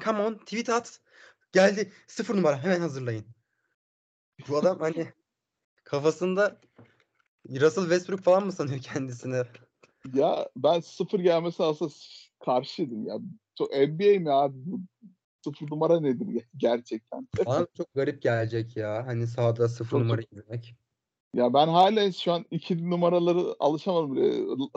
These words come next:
Speaker 2: <laughs> Cornerback'lerin şeylerin,
Speaker 1: Running
Speaker 2: wide
Speaker 1: back.
Speaker 2: receiver'ın yedi numara falan giymesine.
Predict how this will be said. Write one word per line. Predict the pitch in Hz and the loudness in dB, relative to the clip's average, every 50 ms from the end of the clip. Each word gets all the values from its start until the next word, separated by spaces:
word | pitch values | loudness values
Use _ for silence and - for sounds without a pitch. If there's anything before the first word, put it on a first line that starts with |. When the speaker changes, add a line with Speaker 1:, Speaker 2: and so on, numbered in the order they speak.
| 165 - - | -6 -2 -2
Speaker 2:
<laughs> | 226 202 - _ _ _ _ _ _ _ - - | -2 -2 -2 _ _ _ _ _ _ _ -2 4
Cornerback'lerin | 151 147 143 147 156 151 139 135 143 139 135 - - 135 127 131 | 6 6 6 6 4 2 0 2 2 2 2 2 0 0 0 -2
şeylerin, | - - - 135 127 127 127 127 127 127 - _ _ - - | -4 -6 -6 -6 -4 -4 -4 -4 -4 -6 -10 _ _ -6 -2
Speaker 1:
Running | 123 127 135 | 2 4 4
Speaker 2:
wide | 143 135 | 4 4
Speaker 1:
back. | 117 | 2
Speaker 2:
receiver'ın | 147 143 - 156 147 139 139 | -2 -4 -4 -4 -4 -2 0
yedi | 139 143 139 147 147 | 0 0 0 0 0
numara | 139 135 135 127 131 | 0 2 2 2 2
falan | 127 - 147 139 139 135 135 | 0 -2 -2 -2 -2 -4 -4
giymesine. | 127 127 127 123 123 123 - - - - 151 | -4 -6 -6 -6 -6 -8 -10 -10 -12 -12 -12